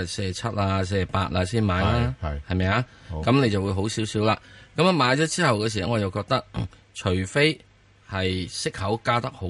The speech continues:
Speaker 1: 勁、好勁、好勁。
Speaker 2: 嗯。
Speaker 1: 好嘛？
Speaker 2: 嗯。
Speaker 1: 即係意思加到息到咩呢？譬如美國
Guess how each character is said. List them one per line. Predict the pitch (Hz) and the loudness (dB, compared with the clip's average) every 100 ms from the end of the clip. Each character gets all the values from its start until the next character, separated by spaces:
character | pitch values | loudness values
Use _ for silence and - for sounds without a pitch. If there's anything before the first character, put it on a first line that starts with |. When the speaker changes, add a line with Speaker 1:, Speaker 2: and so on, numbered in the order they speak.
| - | -6
Speaker 1:
勁、 | 98 90 | -4 -4
好 | 87 92 | -4 -6
勁、 | 92 82 | -4 -4
好 | 85 98 | -6 -6
勁。 | 90 82 - - - - - - - | -6 -6 -12 -20 -20 -20 -20 -16 -2
Speaker 2:
嗯。 | 98 87 69 - - - - - | 0 0 -2 -12 -20 -20 -20 -4
Speaker 1:
好 | 98 | 0
嘛？ | 98 90 - - - | 0 -2 -8 -18 -6
Speaker 2:
嗯。 | 92 | 0
Speaker 1:
即 | 156 | 4
係 | 156 | 4
意 | 143 | 4
思 | 139 165 156 | 2 0 2
加 | 151 | 2
到 | 143 | 2
息 | 117 135 | 0 -2
到 | 131 | 0
咩 | 127 135 | 0 2
呢？ | 135 143 - - _ | 0 -2 -14 -20 _
譬 | - 101 90 | 0 0 0
如 | - | -2
美 | 101 110 | -2 0
國 | 107 | 0